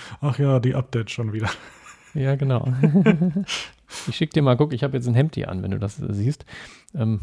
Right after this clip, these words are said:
Speaker 2: aber Hose immer noch nicht, also von daher.
Speaker 1: Warte, ich,
Speaker 2: Das,
Speaker 1: ich
Speaker 2: das
Speaker 1: gucke.
Speaker 2: geht immer, das kommt dann im nächsten Update.
Speaker 1: Na, wann kommt's
Speaker 2: Aber
Speaker 1: an?
Speaker 2: es ist einfach ganz nett, also von daher.
Speaker 1: Ja,
Speaker 2: Genau.
Speaker 1: wenn's,
Speaker 2: Ja.
Speaker 1: wenn's denn mal ankommt, vielleicht.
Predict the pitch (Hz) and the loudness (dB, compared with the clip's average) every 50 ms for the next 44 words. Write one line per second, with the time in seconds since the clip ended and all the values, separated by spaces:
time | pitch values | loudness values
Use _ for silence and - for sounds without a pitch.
0 | - - - 127 123 123 165 202 185 170 131 113 98 92 90 98 101 117 - - | -6 -2 2 2 4 6 6 4 4 4 2 0 -2 -4 -4 -6 -8 -10 -12 -12
1 | 180 123 107 110 117 - - 113 110 117 120 120 120 117 - - - - - - | -12 -10 -10 -10 -12 -10 -8 -6 -4 -2 0 0 0 -2 -4 -6 -10 -10 -12 -16
2 | - - - - - - - - - - _ _ _ _ _ _ _ _ - - | -18 -18 -18 -18 -20 -20 -20 -20 -20 -20 _ _ _ _ _ _ _ _ -20 -20
3 | - - - _ - 165 160 156 151 - - - 127 123 120 - - 143 131 175 | -20 -20 -20 _ 0 2 2 2 2 -4 -4 2 2 2 2 4 4 4 6 6
4 | 165 117 104 98 98 101 117 - - 147 127 135 131 123 120 113 110 113 - - | 4 4 4 2 0 0 0 0 2 0 2 4 6 6 6 8 6 6 4 2
5 | - 90 - - - - 98 95 - - - - - - - - - - - - | 2 0 0 0 0 0 0 0 0 -4 -14 -20 -20 -18 -16 -16 -18 -18 -20 -20
6 | - - - - _ _ _ _ _ _ _ _ _ _ _ _ _ _ _ _ | -12 -12 -12 -12 _ _ _ _ _ _ _ _ _ _ _ _ _ _ _ _
7 | _ - 123 131 151 151 131 127 131 - 147 120 123 - - 113 123 - - 170 | _ -10 -8 -8 -6 -6 -6 -6 -6 2 6 6 6 6 4 0 -2 4 6 6
8 | 156 - - - 113 95 - 92 90 95 95 92 90 - - - - - - - | 6 6 2 0 0 -4 -4 -6 -8 -8 -10 -12 -12 -14 -16 -18 -16 -14 -12 -12
9 | 82 85 87 95 - 104 95 98 95 92 90 90 87 95 - - _ _ _ _ | -8 -8 -10 -8 -6 -6 -4 -4 -4 -4 -2 -4 -4 -6 -8 -14 _ _ _ _
10 | _ _ _ _ _ _ _ _ _ _ _ - - - - - _ _ _ _ | _ _ _ _ _ _ _ _ _ _ _ -20 -20 -20 -20 -20 _ _ _ _
11 | _ - - - - - - 160 190 220 160 107 85 - - _ _ - 294 240 | _ -20 -20 -20 -20 -8 2 8 8 8 8 8 4 -4 -14 _ _ -8 -6 -2
12 | 120 120 131 135 147 143 - - 143 151 147 - 131 139 143 147 - - 143 139 | 4 6 6 6 6 2 0 -4 0 0 2 4 4 2 2 0 0 0 0 0
13 | 135 131 135 147 165 170 - 107 110 107 - - - 123 123 127 127 - - | 0 0 0 0 0 0 -2 -4 -4 -6 -10 -8 -4 -4 -4 -4 -6 -10 -16